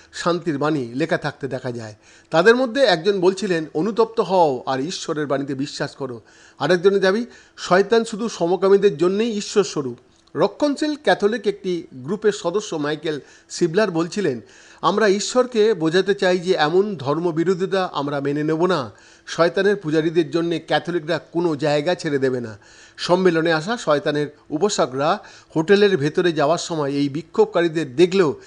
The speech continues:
তাদের সম্পর্কে হাসি ঠাট্টাই করতে দেখা যায় তাদের। স্যাটনিক টেম্পলের একটি অন্যতম প্রধান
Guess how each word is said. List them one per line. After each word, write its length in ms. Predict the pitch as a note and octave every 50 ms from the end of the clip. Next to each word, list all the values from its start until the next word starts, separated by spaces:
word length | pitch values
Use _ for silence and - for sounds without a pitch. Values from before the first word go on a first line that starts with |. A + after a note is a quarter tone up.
| - - _ _
তাদের 240 | D#3+ D#3+ E3 F#3+ G3+
সম্পর্কে 580 | G3+ - - D#3 D3 B2+ D#3+ - - D3 C3+ A2+ -
হাসি 200 | - D#3+ D#3 -
ঠাট্টাই 420 | F#3 - E3 D3 - _ D3 C#3+ C3
করতে 280 | - D#3 D3 - D3
দেখা 240 | C3 C3+ C3+ C3 C3+
যায় 160 | C3 B2+ B2
তাদের। 280 | A#2+ C3+ A#2+ A2 A2 G2+ - _ _ - - _
স্যাটনিক 520 | - - A3 G#3+ A3 - D#4+ F4 E4+ E4+
টেম্পলের 720 | - C#4+ C#4 C4 D#4 D4+ D4+ C#4 B3 B3 B3 C4 D#4 D#4+ - -
একটি 300 | - G#3 G3+ - - A#3+
অন্যতম 480 | A3 F#3+ F#3+ G3+ A3 A#3+ A#3 C4 C4 B3+
প্রধান 340 | B3 G3 F#3 F#3 A#3 A3